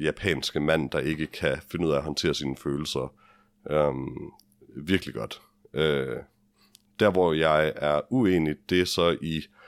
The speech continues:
alt det i forhold til filmens, øh, længde, tempo, pacing, øhm, hvad hedder det, øh, narrativ valg. Øh, jeg synes, de fungerer, øh, fabelagtigt godt for mig.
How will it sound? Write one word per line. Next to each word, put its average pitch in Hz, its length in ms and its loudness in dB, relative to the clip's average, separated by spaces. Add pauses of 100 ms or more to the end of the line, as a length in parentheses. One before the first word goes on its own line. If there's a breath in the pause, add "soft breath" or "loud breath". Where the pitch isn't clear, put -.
(300 soft breath)
alt 85 180 0
det 85 100 4
i 80 100 -2
forhold 85 220 2
til 80 140 -6
filmens, 71 540 -2
øh, 67 240 -8 (160)
længde, 95 480 4
tempo, 85 480 0
pacing, 78 580 -2
øhm, 73 460 -2 (1000)
hvad 78 180 -2
hedder 73 160 -2
det, 67 280 -4 (960 soft breath)
øh, - 80 -12 (600)
narrativ 78 720 0
valg. 80 220 4 (320)
Øh, 69 320 -4
jeg 82 100 -2
synes, 90 180 -2
de - 120 -8
fungerer, 78 640 0 (120)
øh, 64 380 -8
fabelagtigt 65 520 -2
godt 65 180 -4
for - 140 -10
mig. - 260 -8